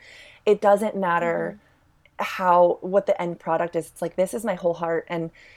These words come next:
Speaker 1: when you're looking at the bus, I mean, no one would really notice, but we're like, "Oh, the l-, wall's a little crooked here," or, you know, "This is a little wonky here," but we made it ourselves. We built it
Speaker 2: Uh-huh.
Speaker 1: ourselves. And it's just so cool to,
Speaker 2: Yeah.
Speaker 1: to look at that and have that as a constant reminder that,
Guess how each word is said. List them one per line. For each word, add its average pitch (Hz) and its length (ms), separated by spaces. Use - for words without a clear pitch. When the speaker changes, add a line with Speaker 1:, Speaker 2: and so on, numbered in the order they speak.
Speaker 1:
when 208 140
you're 208 140
looking 196 320
at 190 100
the 170 80
bus, 165 400
I 180 60
mean, 165 320
no 208 140
one 196 160
would 165 120
really 170 220
notice, 165 360
but 185 200
we're 208 140
like, 208 240
"Oh, 359 180
the 233 100
l-, 226 140
wall's 233 340
a 240 40
little 214 200
crooked 208 340
here," 196 500
or, 175 400
you 202 60
know, 180 140
"This 220 260
is 214 120
a 220 40
little 196 300
wonky 202 420
here," 190 340
but 180 160
we 185 180
made 180 300
it 196 120
ourselves. 160 440
We 160 60
built 156 260
it 175 60
Speaker 2:
Uh-huh. 160 80
Speaker 1:
ourselves. 160 580
And 190 120
it's 190 160
just 196 200
so 185 160
cool 180 280
to, 170 220
Speaker 2:
Yeah. 240 180
Speaker 1:
to 214 160
look 165 280
at 185 140
that 160 220
and 156 120
have 170 360
that 156 260
as 160 120
a 165 40
constant - 420
reminder 160 400
that, 151 240